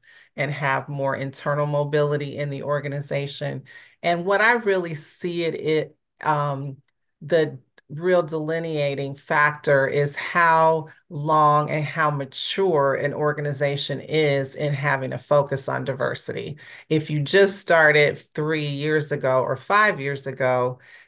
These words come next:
you're, you're just learning about the issues. You're just realizing how much more support and how, um, fragile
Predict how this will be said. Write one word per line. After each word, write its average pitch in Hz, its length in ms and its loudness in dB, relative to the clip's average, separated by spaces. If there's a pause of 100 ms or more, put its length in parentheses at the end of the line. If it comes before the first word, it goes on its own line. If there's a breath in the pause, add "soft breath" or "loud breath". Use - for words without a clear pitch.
you're, 147 600 0 (140)
you're 156 220 -4
just 156 500 2
learning 151 640 -2
about 131 420 -6
the 135 140 -12
issues. 165 880 -2
You're 139 140 -8
just 147 580 0
realizing 143 1040 -2 (260 loud breath)
how 151 240 -2
much 143 320 -4
more 147 280 -2
support 156 880 0
and 139 180 -6
how, 139 760 -2
um, 131 280 -6
fragile 143 920 0